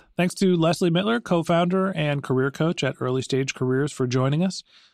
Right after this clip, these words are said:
If you'd like to learn more about Leslie, you can click on the link to her LinkedIn profile in our show notes.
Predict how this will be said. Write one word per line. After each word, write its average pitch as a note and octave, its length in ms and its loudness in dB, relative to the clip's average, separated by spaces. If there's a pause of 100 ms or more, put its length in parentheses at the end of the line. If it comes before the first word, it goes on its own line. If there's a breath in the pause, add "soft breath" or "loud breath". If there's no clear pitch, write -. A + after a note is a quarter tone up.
(140)
If F#3+ 140 -2
you'd A3+ 100 2
like B3 180 0
to B3 60 -2
learn A3 220 2
more G3+ 160 4
about G3+ 240 2
Leslie, E3 360 0
you E3+ 120 0
can B2 140 -4
click D#3 240 -2
on C#3 140 0
the A#2 80 -2
link C#3 220 -2
to D3 120 0
her C#3+ 100 0
LinkedIn C#3+ 420 -2
profile D3+ 600 0
in D3 400 -2
our C#3 120 -2
show D#3 200 0
notes. A3+ 340 -4